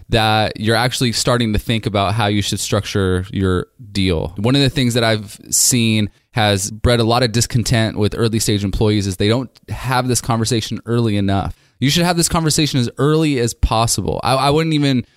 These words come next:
really consider doing free work for someone until you have at least something, even a handshake deal that's like, "Hey, cool, I'll help you for a couple weeks, but I'd really like to sit down and talk about,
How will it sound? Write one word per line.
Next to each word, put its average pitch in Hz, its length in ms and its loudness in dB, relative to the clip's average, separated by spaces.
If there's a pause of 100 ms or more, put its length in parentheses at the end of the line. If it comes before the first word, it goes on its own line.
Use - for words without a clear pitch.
(200)
really 135 280 2
consider 123 400 2
doing 113 240 2
free 131 280 0
work 127 200 2
for 120 100 0
someone 107 340 2
until 104 300 0
you 101 220 2
have 107 240 0
at 87 80 -2
least 151 340 0
something, 131 500 2
even 131 240 0
a 117 40 2
handshake 120 500 0
deal 107 340 2
that's 95 220 0
like, 92 240 0 (340)
"Hey, 147 200 0
cool, 127 400 2
I'll 120 160 4
help 131 180 2
you 131 60 0
for 123 160 0
a 113 40 -6
couple 110 280 -2
weeks, 135 280 0
but 117 140 2
I'd 107 160 2
really 127 220 4
like 117 100 2
to - 80 0
sit 110 180 0
down 107 140 0
and 101 100 -2
talk 104 240 0
about, 92 360 0